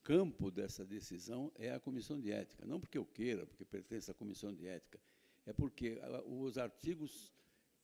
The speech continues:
citados como infração, eles estão previstos no Código, eh, na, na lei como falta ética. Então, é, por que isso? Porque o entendimento dessa coisa, pelo menos na Comissão de Ética,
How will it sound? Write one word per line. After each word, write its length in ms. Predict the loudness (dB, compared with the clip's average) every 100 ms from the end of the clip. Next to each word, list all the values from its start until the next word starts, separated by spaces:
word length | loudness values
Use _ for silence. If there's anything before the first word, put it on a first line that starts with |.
| -6
citados 720 | -4 -2 -2 0 0 -4 -10
como 300 | -6 -2 -2
infração, 640 | -2 -2 -4 -2 2 2 2
eles 360 | 0 0 -4
estão 320 | -6 -2 0 0
previstos 640 | 0 0 -2 -4 -6 -6
no 140 | -6
Código, 360 | 0 0 0 -4
eh, 500 | -4 -2 0 0 0
na, 240 | -2 -2 0
na 120 | 0
lei 280 | 2 2 2
como 500 | 2 0 -2 -2 -8
falta 360 | -2 0 2 2
ética. 480 | 0 -4 -10 -20 -20 -20 -20 _ _ _ -20 -20 _
Então, 420 | 0 4 2 2 -4 -20 -14
é, 420 | -4 0 2 0 -4 -16 -20 _ _
por 160 | 12 12
que 140 | 8
isso? 400 | 6 4 0 -2 6
Porque 240 | 6 8 4
o 80 |
entendimento 840 | 2 2 2 2 2 2 2 0 -2
dessa 320 | 0 0 -4
coisa, 440 | -6 -6 -6 -6 -10 -2
pelo 240 | 2 2
menos 320 | 2 0 0 0
na 140 | -2
Comissão 420 | -4 -8 -6 -8
de 140 | -4 -4
Ética, 440 | -4 -6 -12 -14